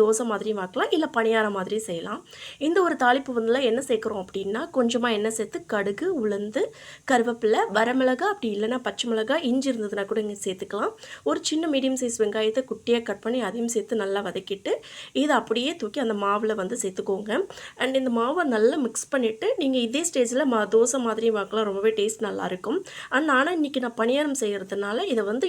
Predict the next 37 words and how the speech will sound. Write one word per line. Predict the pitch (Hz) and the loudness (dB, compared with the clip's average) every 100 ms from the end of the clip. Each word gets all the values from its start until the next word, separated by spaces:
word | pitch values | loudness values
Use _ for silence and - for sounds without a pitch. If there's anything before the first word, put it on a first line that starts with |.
| 277 | 0
இன்னும் | 320 269 | -2 -2
கொஞ்சம் | 247 247 220 | -2 -2 -2
தண்ணி | 208 247 214 | -2 0 -2
வந்து | 214 | -4
நான் | 214 190 | -4 -6
ஆட் | 185 | -6
பண்ணிக்கிறேன். | 202 190 190 233 359 - - - 226 | -4 -4 -4 -6 -6 -12 -16 0 2
ஆட் | 254 | 2
பண்ணிட்டு | 254 240 392 277 | -2 -2 -4 0
பணியார | 233 226 233 240 | 4 4 4 2
கல்லுல | 233 240 285 208 | 2 2 2 0
நெய்யோ | 190 226 349 - | 0 0 0 0
அப்படி | - 220 220 | -2 -6 -4
இல்லைன்னா | 226 285 370 220 | -2 0 2 2
எண்ணெயோ | 226 220 254 254 | 2 4 2 0
சேர்த்து | 214 - 453 - - - 254 | -4 -2 -4 -4 -18 -2 2
one | 277 294 | 2 2
by | 302 226 | 2 2
one-ஆ | 214 285 220 | 0 0 2
மாவு | 202 214 208 | 2 2 0
இந்த | 196 190 | 0 0
மாதிரி | 196 220 | 0 0
வந்து | 185 220 233 185 | 0 2 2 0
ஊத்திக்கோங்க. | 190 185 190 185 202 392 - - - 262 | -4 -4 -4 -2 -2 -4 -6 -16 -2 0
And | 302 | 0
இது | 269 - | -2 -2
பாத்தீங்கன்னா | 277 269 269 285 240 | -4 0 0 2 2
உடல் | 349 370 269 | 4 4 4
எடையை | 262 285 - | 4 2 0
குறைக்கணும்னு | 240 262 - 269 269 220 | 2 2 2 0 2 2
நினைக்கிறவங்க | 202 208 202 196 190 | 2 0 0 0 0
வந்து | 190 196 311 - | -2 0 -2 0
அடிக்கடி | 233 254 247 226 | 0 2 0 0
வந்து | 202 247 | -2 -2
இந்த | 247 208 | -4 -2
வெண்சோளம் | 214 214 233 226 190 | -2 4 4 4 0
எடுத்துக்கலாம். | 156 196 190 214 | -2 -4 -2 -2